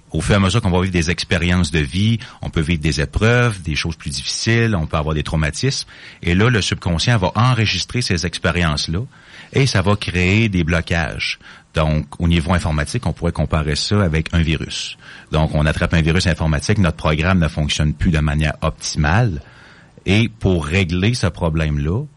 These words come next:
pour apporter un élément de solution, ce qui serait l'antivirus dans le cas du programme informatique, ben, on va avoir recours à l'hypnose pour être capable d'aller recréer une nouvelle histoire dans le subconscient de la personne.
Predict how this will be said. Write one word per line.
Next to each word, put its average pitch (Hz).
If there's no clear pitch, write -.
pour -
apporter 76
un 87
élément 85
de 82
solution, 80
ce -
qui -
serait 82
l'antivirus 82
dans 73
le 73
cas 78
du 69
programme 78
informatique, 71
ben, 101
on -
va 107
avoir 98
recours 90
à 87
l'hypnose 80
pour 78
être 80
capable 87
d'aller 78
recréer 92
une 87
nouvelle 80
histoire 85
dans 82
le 85
subconscient -
de 82
la 78
personne. 71